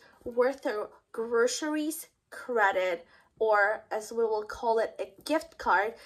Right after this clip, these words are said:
that Instacart is giving to their shoppers. What is happening? Who is eligible for that two hundred dollars credit? I've been trying to do my research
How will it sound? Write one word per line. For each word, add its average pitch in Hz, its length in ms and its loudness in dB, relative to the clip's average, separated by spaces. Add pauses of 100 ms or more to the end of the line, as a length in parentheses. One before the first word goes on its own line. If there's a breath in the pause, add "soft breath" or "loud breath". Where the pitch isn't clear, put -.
(280 loud breath)
that 208 480 4
Instacart 247 880 4
is 220 260 -4
giving 247 460 -2 (220)
to - 240 -6
their 339 180 0
shoppers. 339 800 2 (340 loud breath)
What 320 140 0
is 359 80 -4
happening? 226 500 0 (380 loud breath)
Who 415 160 6
is 311 280 -2
eligible 269 680 2
for 269 200 -2
that 240 180 -2
two 254 220 -2
hundred 254 280 0
dollars 214 420 0
credit? 147 480 2 (720 loud breath)
I've 240 220 0
been 330 160 0
trying 403 260 4
to 349 160 -2
do 311 80 0
my 302 140 2
research 247 680 -2